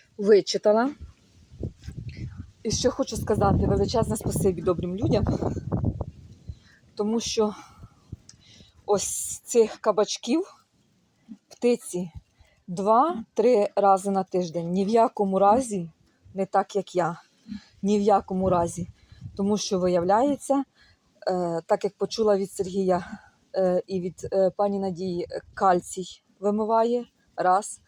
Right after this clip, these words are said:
А ми думаємо, чого каченята на ногу присіли? Присіло на ногу раз, два, там трошки десь ще по-,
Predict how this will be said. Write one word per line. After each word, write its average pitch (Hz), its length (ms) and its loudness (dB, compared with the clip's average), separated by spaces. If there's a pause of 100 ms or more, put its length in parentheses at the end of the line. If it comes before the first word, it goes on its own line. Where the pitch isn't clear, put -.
(320)
А 226 120 0
ми 349 140 2
думаємо, 196 480 -2
чого 196 300 -2
каченята 480 500 0
на 196 120 0
ногу 170 280 -6
присіли? 165 520 -6 (500)
Присіло 294 460 2
на 254 140 2
ногу 254 340 2
раз, 233 240 4
два, 233 240 4
там 214 240 0
трошки 220 380 -2
десь 208 220 0
ще 214 140 0
по-, 196 480 4